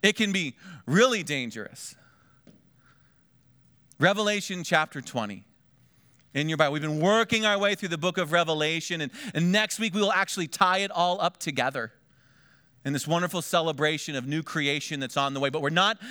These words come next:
there yet. So Revelation twenty is one of the reasons some church traditions don't even read the book of Revelation.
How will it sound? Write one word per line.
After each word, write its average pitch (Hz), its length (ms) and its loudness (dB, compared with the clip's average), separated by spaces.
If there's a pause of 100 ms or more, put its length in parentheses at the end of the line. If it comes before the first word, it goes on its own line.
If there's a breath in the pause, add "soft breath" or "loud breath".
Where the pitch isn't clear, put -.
(140 loud breath)
there 196 500 2 (200 loud breath)
yet. 151 440 0 (180 loud breath)
So 190 240 6 (180)
Revelation 226 680 4
twenty 190 420 2 (260 loud breath)
is 196 260 2
one 220 340 4
of 262 120 2
the 220 100 2
reasons 185 960 -4 (460 loud breath)
some 240 380 4
church 247 340 -2
traditions 233 560 -2
don't 220 260 4
even 196 280 0
read 180 280 -2
the 160 80 -4
book 147 220 -4
of 123 140 -2
Revelation. 117 680 -4